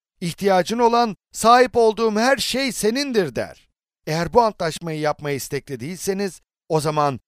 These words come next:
hiçbir değer yargısına sahip değilsiniz demektir. Ama antlaşmayı yaparsanız, diğer imanlı kardeşlerinize karşı da aynı yükümlülüğü üstlenirsiniz. Uygulama işte o noktada başlar.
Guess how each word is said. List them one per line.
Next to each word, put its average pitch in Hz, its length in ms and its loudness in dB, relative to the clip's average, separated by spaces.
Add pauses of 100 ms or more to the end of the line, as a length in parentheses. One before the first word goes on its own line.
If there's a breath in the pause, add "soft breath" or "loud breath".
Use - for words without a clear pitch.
(120)
hiçbir 202 600 -6
değer 185 240 -2
yargısına 160 560 -6
sahip 165 380 -6
değilsiniz 147 540 -10
demektir. 95 640 -12 (240)
Ama 165 320 4 (280)
antlaşmayı 160 640 0
yaparsanız, 160 720 -2 (260)
diğer 285 260 2
imanlı 214 420 0
kardeşlerinize 175 840 -4
karşı 160 460 -4
da 214 180 0 (260)
aynı 247 300 2
yükümlülüğü 131 600 -4
üstlenirsiniz. 95 880 -12 (360)
Uygulama 160 640 0 (220)
işte 220 400 -4 (100)
o 240 140 4
noktada 127 460 0
başlar. 95 580 -8